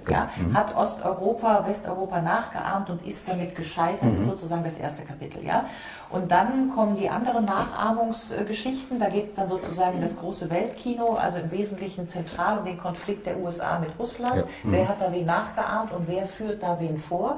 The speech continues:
Speaker 1: Mhm.
Speaker 2: Erst die Amerikaner, die Russen, als sie noch die Macht hatten, jetzt die Russen, die Amerikaner, ähm,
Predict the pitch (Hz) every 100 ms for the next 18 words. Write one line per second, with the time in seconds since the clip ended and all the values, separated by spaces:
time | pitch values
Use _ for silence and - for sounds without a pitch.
0 | - 87 127 190 - - 190 185 180 262
1 | 180 165 190 - 175 175 165 175 180 214
2 | - 208 196 170 170 180 170 165 - 156
3 | 165 170 185 226 269 262 - - - -
4 | 196 190